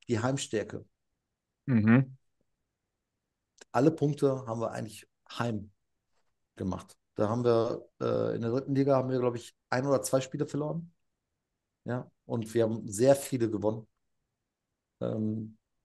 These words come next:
Speaker 1: und ja, das kriegen wir gerade nicht auf den Platz, ne? Also wir haben gute Spiele gehabt. Wir hatten gute Szenen, wir hatten gute Halbzeiten, auch gegen Hamburg,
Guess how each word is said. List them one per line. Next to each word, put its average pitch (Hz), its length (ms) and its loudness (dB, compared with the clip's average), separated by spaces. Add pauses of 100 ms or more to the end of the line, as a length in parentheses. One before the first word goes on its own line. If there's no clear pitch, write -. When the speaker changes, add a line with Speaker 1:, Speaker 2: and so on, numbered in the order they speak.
(240)
Speaker 1:
und 113 680 2 (1080)
ja, 127 100 10
das 160 160 8
kriegen 165 160 2
wir 165 80 8
gerade 147 220 6
nicht 160 120 2
auf 160 80 6
den 147 80 -4
Platz, - 360 -2 (260)
ne? 135 240 -4
Also 127 220 -4
wir 139 100 8
haben 160 280 2 (880)
gute 180 180 2
Spiele 170 300 0
gehabt. 156 440 2 (920)
Wir 131 100 2
hatten 143 540 2
gute 165 200 2
Szenen, 190 580 2
wir 135 140 2
hatten 147 240 -2
gute 165 240 4
Halbzeiten, 160 800 2 (360)
auch 131 180 -2
gegen 123 240 -4
Hamburg, 135 480 0